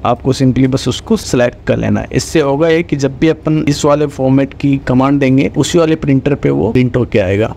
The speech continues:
तो बाकी सबको आपको as it is रखना है, इस पे किसी पे आपको कुछ नहीं करना है। Next आ जाना है आपको design में।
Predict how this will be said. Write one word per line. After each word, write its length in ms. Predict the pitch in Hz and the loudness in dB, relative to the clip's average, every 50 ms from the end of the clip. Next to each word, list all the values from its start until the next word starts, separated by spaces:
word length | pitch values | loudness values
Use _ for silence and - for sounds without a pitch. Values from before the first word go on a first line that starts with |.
| - | -4
तो 60 | - - | -2 0
बाकी 300 | - 127 127 123 - 165 | 0 0 0 -2 -4 -4
सबको 400 | - - 151 - - - - 170 | -4 -4 -8 -8 -6 -2 0 2
आपको 300 | 160 151 147 - - 165 139 | 2 2 0 0 0 0 0
as 140 | 127 127 127 | 0 0 0
it 160 | 131 127 131 | 0 0 0
is 100 | 156 151 | 0 0
रखना 340 | 151 147 139 - 147 151 151 | 0 -2 -2 -2 -2 -2 -2
है, 120 | 160 170 - | -2 -2 -2
इस 180 | - 113 - | -4 -4 -4
पे 140 | - - 135 | -2 -4 -2
किसी 300 | - - 127 - - 143 | -2 -2 -2 -2 -2 -4
पे 160 | 139 - 143 139 | -2 0 2 2
आपको 260 | 135 131 - - 135 | 2 2 0 -4 -4
कुछ 220 | - - 123 - 127 | -4 -4 -4 0 2
नहीं 160 | 127 135 131 | 2 2 2
करना 220 | 135 131 131 135 | 2 2 2 2
है। 80 | 139 - 135 | 2 2 2
Next 280 | 147 170 - - - | 2 2 0 -2 -2
आ 80 | 170 170 | 0 0
जाना 220 | 170 170 165 170 165 | 0 0 0 0 0
है 60 | 160 | 0
आपको 260 | 151 156 - - 185 | 0 -2 -2 -2 0
design 340 | 160 139 120 120 127 131 135 | 0 0 0 0 0 2 2
में। 200 | 139 147 160 - | 2 2 0 -2